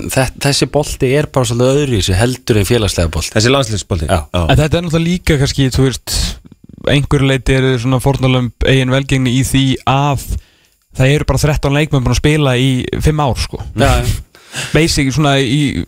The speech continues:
Speaker 3: smá ýkjur, en ekkert langt frá því, sko.
Speaker 1: Nei, nei, og þa-, það er náttúrulega líka slæm í þessu og þeir fá,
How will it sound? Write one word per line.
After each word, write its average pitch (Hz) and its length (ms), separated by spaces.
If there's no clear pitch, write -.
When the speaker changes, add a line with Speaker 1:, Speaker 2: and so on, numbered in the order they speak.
Speaker 3:
smá 160 180
ýkjur, 135 480
en 139 160
ekkert 147 160
langt 156 160
frá 170 140
því, 95 160
sko. - 180
Speaker 1:
Nei, 135 240
nei, 139 140
og 131 260
þa-, 127 140
það 147 180
er 165 140
náttúrulega 151 260
líka 170 380
slæm 160 400
í 165 80
þessu 101 220
og - 20
þeir 139 240
fá, - 200